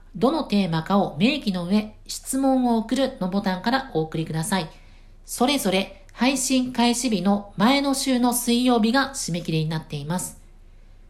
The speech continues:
その他にも、シップ虹色ラジオでは、特に期限を設けず、リスナーのあなたからのお便りを募集しています。毎回冒頭で紹介するような、私、あずきに聞いてみたい簡単な質問や、番組の感想、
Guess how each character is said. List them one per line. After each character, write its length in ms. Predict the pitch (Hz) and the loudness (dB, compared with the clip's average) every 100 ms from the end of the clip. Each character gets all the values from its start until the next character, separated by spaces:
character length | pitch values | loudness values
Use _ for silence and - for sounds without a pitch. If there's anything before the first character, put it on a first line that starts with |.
| - | -20
そ 160 | - 277 | -8 -2
の 100 | 330 | -2
他 240 | 294 269 208 | -2 0 2
に 100 | 220 | 4
も、 200 | 240 - | 2 -2
シ 160 | - | -2
ッ 100 | 226 | -2
プ 80 | - | -2
虹 280 | 160 160 185 | -4 -2 -2
色 120 | 180 | -2
ラ 140 | 175 175 | -2 -4
ジ 100 | 156 | -6
オ 80 | |
で 100 | 165 | -2
は、 220 | 196 233 - - - | 0 0 -4 -18 -2
特 220 | 277 285 | -2 2
に 120 | 233 | 0
期 120 | 208 | 0
限 200 | 220 214 | 2 2
を 100 | 196 | 2
設 140 | 185 190 | 0 -2
け 140 | 208 | -2
ず、 280 | 226 247 - | -2 -4 -8
リ 160 | 175 254 | 0 0
ス 140 | - | 2
ナ 200 | 247 202 | 2 2
ー 40 | 180 | 2
の 200 | 202 - | -2 -2
あ 140 | 180 | 0
な 100 | 226 | 0
た 120 | 277 254 | 2 0
か 100 | 226 | 2
ら 80 | |
の 220 | 226 226 - | 2 0 -4
お 40 | |
便 220 | 262 269 | 0 2
り 120 | 226 247 | 2 2
を 80 | |
募 100 | 208 | 0
集 180 | 180 175 | -4 -6
し 80 | 170 | -6
て 120 | 185 | -6
い 80 | 175 | -2
ま 100 | 196 | -2
す。 160 | 208 - - - - - | -2 -8 -20 -20 -20 0
毎 220 | 190 247 | 2 4
回 180 | 254 233 | 2 4
冒 160 | 233 | 2
頭 120 | 226 | 2
で 80 | 226 | 0
紹 200 | 220 233 | 0 -2
介 160 | 233 220 | -2 -2
す 100 | 226 | -2
る 80 | 240 | 0
よ 120 | 226 | 2
う 40 | |
な、 280 | 226 247 - | 2 0 -4
私、 400 | 156 - - 208 - | -4 -2 -2 -4 -4
あ 100 | 160 | -4
ず 160 | 254 | -2
き 100 | 254 | -2
に 160 | 247 233 | -2 -2
聞 100 | 226 | -4
い 60 | |
て 100 | 220 | -2
み 120 | 226 220 | -2 0
た 120 | 226 | -2
い 60 | 156 | -2
簡 180 | - 220 | -2 -2
単 180 | 240 233 | 0 0
な 80 | 220 | 0
質 240 | - - | -4 -2
問 180 | 202 208 | 2 4
や、 240 | 208 214 - - - | 4 0 -6 -20 -8
番 200 | 170 190 | -2 0
組 220 | 190 180 170 | 0 -4 -4
の 140 | 165 | -6
感 240 | - 202 208 | 0 2 4
想、 300 | 214 202 | 2 0